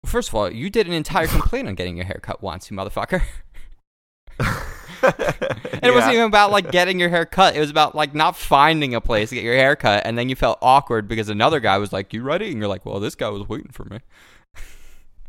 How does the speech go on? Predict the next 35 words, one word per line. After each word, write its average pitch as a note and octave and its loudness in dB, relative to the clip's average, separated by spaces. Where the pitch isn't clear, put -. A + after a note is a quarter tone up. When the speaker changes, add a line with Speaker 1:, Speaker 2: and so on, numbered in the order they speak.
Speaker 2:
Okay, G#2+ -10
so - -10
you A#2 -6
got C#3 -4
Speaker 1:
I D3 4
Speaker 2:
your, - 2
Speaker 1:
go - 4
to G#3 2
Speaker 2:
you G3 4
Speaker 1:
one F#3+ 4
Speaker 2:
got - 2
Speaker 1:
of F#3+ 0
those, F3 0
Speaker 2:
yours - 0
Speaker 1:
I C3 2
go E3 4
to F3 2
one E3+ 4
of D#3+ 2
Speaker 2:
lowered. D#3 0
Speaker 1:
those - -6
fancy B2+ 0
bougie A#2 -2
places F#2+ -4
to - -14
get D#2+ -8
my F#2+ -4
hair F2+ -6
cut. F2 -8
Um, F2 -4
Speaker 2:
Why D#3 6
do D#3 -14
you D#3 -14
do C#3 -10
this? G2+ -12